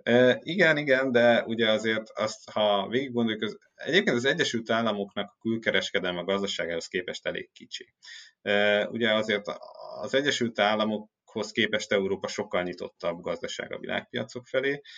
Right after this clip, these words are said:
és ha megnézzük, ugye azért az Egyesült Államoknak a legnagyobb exportja a digitális szolgáltatások kezdenek lenni. Tehát ők azért, eh,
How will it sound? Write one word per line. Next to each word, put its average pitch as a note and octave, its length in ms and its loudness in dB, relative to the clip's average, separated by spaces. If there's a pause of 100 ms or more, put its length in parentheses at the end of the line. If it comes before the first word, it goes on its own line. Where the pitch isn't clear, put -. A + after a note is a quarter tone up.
(200)
és - 160 -4
ha A#2 60 -4
megnézzük, A2 520 0
ugye G#2+ 300 0
azért G2+ 280 -2
az A2 120 -2
Egyesült G#2 720 -2
Államoknak G2+ 560 0
a G2+ 40 2
legnagyobb F#2+ 500 2
exportja F#2+ 680 -2
a G2 480 -6
digitális - 480 -14
szolgáltatások - 920 -12
kezdenek - 500 -16
lenni. - 440 -20
Tehát - 240 -12
ők - 160 -14
azért, F#2 500 -6
eh, F#2+ 200 -4